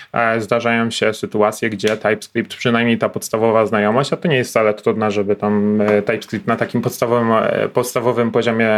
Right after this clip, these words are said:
załapać, e, no jest wymagana, nie? E, natomiast jak, jeżeli miałbym mówić, to, e, zdecydowanie dobrze jest znać dobrze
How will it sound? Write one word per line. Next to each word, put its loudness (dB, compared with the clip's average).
załapać, 2
e, 0
no 2
jest 2
wymagana, 0
nie? -2
E, 2
natomiast 0
jak, 0
jeżeli 2
miałbym 0
mówić, 0
to, 2
e, 0
zdecydowanie 0
dobrze 0
jest 2
znać 0
dobrze 0